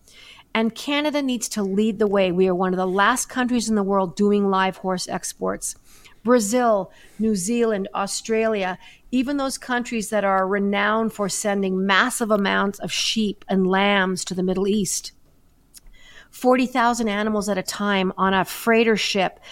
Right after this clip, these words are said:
for three weeks at sea in crates. And they find twenty-five percent loss acceptable throwing these animals into the ocean. Twenty-five percent of forty thousand animals is an acceptable loss.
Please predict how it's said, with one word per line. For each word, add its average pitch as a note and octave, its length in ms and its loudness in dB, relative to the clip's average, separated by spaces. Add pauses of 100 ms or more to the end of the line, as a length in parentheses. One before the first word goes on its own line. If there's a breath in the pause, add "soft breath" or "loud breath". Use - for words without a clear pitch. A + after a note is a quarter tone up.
(180 loud breath)
for F#3+ 120 -2
three B3 380 2
weeks A3+ 360 0
at G3 140 -2
sea A3 600 2
in G3 340 2
crates. - 640 -4 (480 soft breath)
And G#3 140 4
they G#3+ 160 6
find A3+ 420 2
twenty-five B3 600 0
percent G#3+ 400 -2
loss F#3+ 440 0
acceptable F3+ 800 -4
throwing G3 380 2
these F3 160 0
animals G3+ 420 0
into F#3+ 220 -2
the F3+ 160 0
ocean. D#3+ 340 -4 (800 soft breath)
Twenty-five C#4 520 2
percent G3+ 520 -2 (240 loud breath)
of F#3 120 0
forty B3 460 2
thousand G#3+ 560 0
animals F#3 460 -2
is F3 120 -4
an F#3 80 0
acceptable G3 560 -2
loss. F3 500 -4